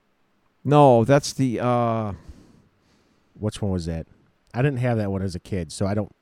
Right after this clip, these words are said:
Speaker 2: it's not, like
Speaker 1: Oh, crap. I was just looking at that one, too.
Speaker 2: He's on B B, he's on
Speaker 1: <laughs>
Speaker 2: B B T S.
Speaker 1: I feel,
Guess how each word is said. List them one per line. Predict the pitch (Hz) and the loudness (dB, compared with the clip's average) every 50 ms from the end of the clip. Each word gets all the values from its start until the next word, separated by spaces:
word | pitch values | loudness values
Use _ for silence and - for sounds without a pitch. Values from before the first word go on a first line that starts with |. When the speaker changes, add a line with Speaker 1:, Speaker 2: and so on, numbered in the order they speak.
| _ - | _ -14
Speaker 2:
it's | 104 - - | -14 -10 -6
not, | 113 107 104 - _ _ _ _ _ _ _ _ | -6 -6 -6 -8 _ _ _ _ _ _ _ _
like | - 160 - - _ _ _ _ _ - - | -12 -12 -12 -12 _ _ _ _ _ -8 -4
Speaker 1:
Oh, | 175 175 | -4 -4
crap. | - - - - 135 151 139 117 - - - | -4 -4 -2 0 2 2 2 0 -4 -6 -4
I | 127 131 | -2 0
was | 139 - - | 0 0 -2
just | 156 - - - | -6 -4 -2 -4
looking | 123 - 151 131 | -2 -2 -2 -2
at | 123 117 | -2 -4
that | - - - - - | -4 -6 -8 -6 -6
one, | 113 113 113 | -4 -4 -4
too. | 110 - - 139 127 113 101 - | -6 -2 0 0 0 0 -2 -8
Speaker 2:
He's | _ 151 151 - | _ -6 -4 -4
on | 151 127 | -4 -4
B | - - | -6 -8
B, | 120 127 - 220 | -8 -6 -6 -2
he's | 185 185 190 | 0 4 4
on | 180 139 | 4 4
Speaker 1:
<laughs> | |
Speaker 2:
B | 120 123 | 4 2
B | 104 110 - | 0 0 0
T | - - - | 0 0 4
S. | |
Speaker 1:
I | 180 | 6
feel, | 208 196 | 6 6